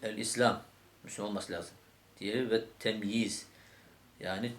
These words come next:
buluğ çağına ermiş olması lazım. Ayırabilecek yaşta olması lazım. Vel ilmu bima yenvihi, bir de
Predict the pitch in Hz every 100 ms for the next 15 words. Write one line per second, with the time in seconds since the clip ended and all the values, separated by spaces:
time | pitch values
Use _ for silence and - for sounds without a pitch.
0 | - 110 117 117 101 95 95 - 90 -
1 | 90 90 123 143 - - - - - -
2 | - - 104 95 95 92 90 117 120 -
3 | 98 - 82 87 - 92 101 127 - 113
4 | 117 - - 143 123 113 139 139 131 117
5 | 127 135 107 113 104 104 104 95 135 110
6 | 117